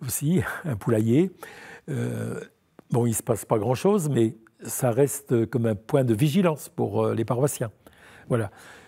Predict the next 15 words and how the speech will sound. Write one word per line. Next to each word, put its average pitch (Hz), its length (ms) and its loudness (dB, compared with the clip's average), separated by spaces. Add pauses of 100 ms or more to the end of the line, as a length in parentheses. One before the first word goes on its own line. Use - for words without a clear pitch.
(100)
Il 127 80 2
y 117 40 6
a 123 80 4
aussi 131 300 0
une 151 100 4
autre 131 160 0
paroisse 139 640 0
qui 127 220 2
a 120 260 4
imaginé 120 600 0
une 117 260 2
marche, 147 580 0
euh, 120 460 4 (280)
Laudato 135 460 2
Si. 135 320 -4